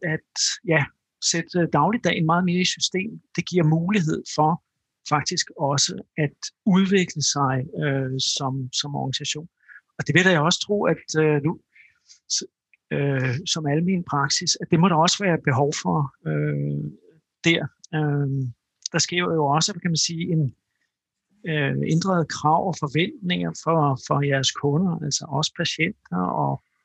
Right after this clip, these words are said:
øh, det skal man også tilpasse sig til. Og så tror jeg også,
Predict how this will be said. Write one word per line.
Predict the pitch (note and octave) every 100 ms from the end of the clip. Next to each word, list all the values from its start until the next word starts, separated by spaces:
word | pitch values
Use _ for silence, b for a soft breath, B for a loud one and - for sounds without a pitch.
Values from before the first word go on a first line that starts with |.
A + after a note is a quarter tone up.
| _
øh, | E3 D3 D3 _ _ _ -
det | C#3+ - A#3+
skal | G3+ F3
man | E3+
også | D3+ C#3+
tilpasse | D#3+ D#3+ D3 D#3 -
sig | E3
til. | E3 E3+
Og | D#3+
så | D#3
tror | - A3+ G#3+
jeg | D3+
også, | C#3+ E3 B3